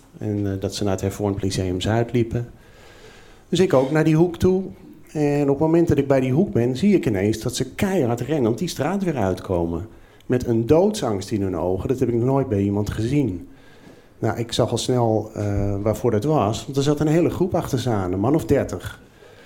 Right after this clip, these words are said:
De Engelsen hebben daar een hele mooie term voor. Die noemen dat een lynch mob. Dus, eh, ja, ze waren echt, die jongens, eh, ja, die wilden ze wat aandoen.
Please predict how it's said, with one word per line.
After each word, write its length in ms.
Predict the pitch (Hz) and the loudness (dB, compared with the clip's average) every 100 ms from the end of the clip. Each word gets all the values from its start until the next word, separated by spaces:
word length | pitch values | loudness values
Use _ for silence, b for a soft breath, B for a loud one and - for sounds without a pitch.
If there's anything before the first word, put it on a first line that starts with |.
| B B | B B
De 160 | - 123 | -4 0
Engelsen 280 | 139 156 | 2 2
hebben 180 | 156 147 | 2 2
daar 140 | 147 139 | 2 2
een 120 | 139 | 2
hele 160 | 147 | 2
mooie 220 | 139 135 120 | 2 2 2
term 280 | 160 185 | 0 0
voor. 340 | 156 101 110 135 | 0 2 2 2
Die 100 | 147 | 2
noemen 200 | 151 143 | 2 2
dat 140 | 135 | 0
een 140 | 139 143 | 2 2
lynch 340 | 156 139 - | 2 2 0
mob. 640 | 104 101 92 85 85 - - - - B B B - | 0 2 2 0 -2 -4 -4 -10 -18 B B B -4
Dus, 260 | 117 - | -2 0
eh, 520 | 127 123 113 113 117 | 2 4 4 2 0
ja, 240 | 143 107 92 | 0 0 -2
ze 140 | - | -2
waren 300 | 110 104 101 | -2 -2 -4
echt, 220 | - 110 - - | -6 -10 -12 -14
die 180 | 120 107 | -4 0
jongens, 400 | 104 101 101 - | 2 0 -4 -2
eh, 520 | 98 98 95 92 101 | -2 -2 -4 -4 -4
ja, 120 | 107 | -4
die 100 | 95 | -2
wilden 240 | 95 87 | -2 -4
ze 80 | 92 | -2
wat 140 | 95 90 | -2 -2
aandoen. 720 | 120 143 135 107 87 90 | -2 0 2 0 -2 -6